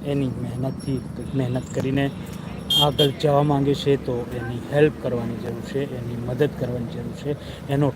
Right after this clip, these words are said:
ટેકો કરવાની જરૂર છે દોસ્તો. કેમ કે જો એ વ્યક્તિ આપણા, આપણી હેલ્પથી, આપણી મદદથી જો આગળ જશે તો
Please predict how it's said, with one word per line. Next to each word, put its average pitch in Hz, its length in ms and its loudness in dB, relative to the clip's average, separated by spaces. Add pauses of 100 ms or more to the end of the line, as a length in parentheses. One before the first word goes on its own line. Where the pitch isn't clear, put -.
ટેકો 139 280 4
કરવાની 113 360 -6
જરૂર - 260 -10
છે - 240 -12
દોસ્તો. - 220 -12 (1400)
કેમ 147 160 4
કે 151 280 6
જો 160 380 4
એ 143 140 6
વ્યક્તિ 135 500 -2 (1300)
આપણા, 147 540 4 (1400)
આપણી 135 320 4
હેલ્પથી, 123 540 -2
આપણી 127 240 0
મદદથી 131 600 -4 (920)
જો 139 80 2
આગળ 120 320 0
જશે 127 460 0
તો 117 300 -6